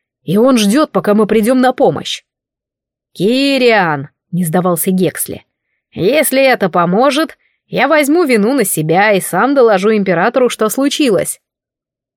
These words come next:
От этих слов у моего жениха даже вздулась на лбу жилка. «Мне все равно, кто чего будет докладывать», прикрикнул Кириан.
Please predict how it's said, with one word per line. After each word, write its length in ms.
От 220
этих 240
слов 260
у 20
моего 300
жениха 400
даже 260
вздулась 500
на 100
лбу 220
жилка. 480
«Мне 260
все 240
равно, 560
кто 340
чего 280
будет 300
докладывать», 720
прикрикнул 600
Кириан. 540